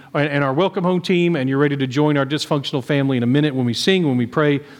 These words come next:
um, you can join us up here for that as well. So excited about that. Um, let me close out by reading this passage, putting together, um, some of Second Peter chapter two.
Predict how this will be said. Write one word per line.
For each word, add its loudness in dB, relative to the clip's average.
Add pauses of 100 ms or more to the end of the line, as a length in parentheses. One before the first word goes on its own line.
(200)
um, -2
you -4
can -4
join 0
us -4
up -6
here -4
for -6
that 0
as -6
well. -8 (100)
So -6
excited -4
about -8
that. -10 (600)
Um, 0
let 2
me 2
close 0
out -2
by 0
reading 0
this -2
passage, -6 (1300)
putting 2
together, 2
um, 0
some 0
of -2
Second -4
Peter -2
chapter -2
two. -4